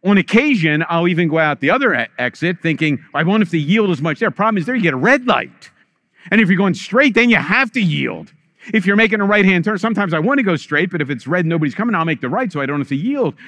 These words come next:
Um, yielding, you've gotta give other people the right of way.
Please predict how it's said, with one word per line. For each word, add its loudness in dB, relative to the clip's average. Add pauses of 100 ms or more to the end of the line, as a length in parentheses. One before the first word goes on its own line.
(220)
Um, -2 (880)
yielding, 2
you've 2
gotta 2
give 0
other -2
people -2
the 0
right 2
of 0
way. 0